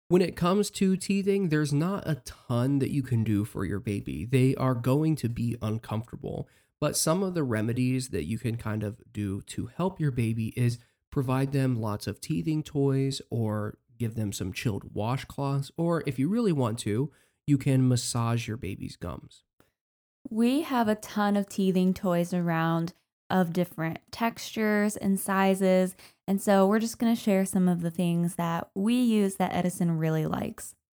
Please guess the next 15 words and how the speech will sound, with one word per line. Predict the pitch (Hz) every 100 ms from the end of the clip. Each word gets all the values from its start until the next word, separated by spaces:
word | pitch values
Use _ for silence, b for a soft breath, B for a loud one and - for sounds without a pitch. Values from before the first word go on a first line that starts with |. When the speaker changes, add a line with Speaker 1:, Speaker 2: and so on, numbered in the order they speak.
| _
Speaker 1:
So | - 170 165 -
the | 160 151
first | - 208 214 -
thing | 202 180 127
we | 131
look | 143 135
for | - 120 117
when | 117
we're | 113
picking | 110 156 156 135
out | 117
a | 117
teething | - 110 113 110
toy | - 107 104 -
is | 120 120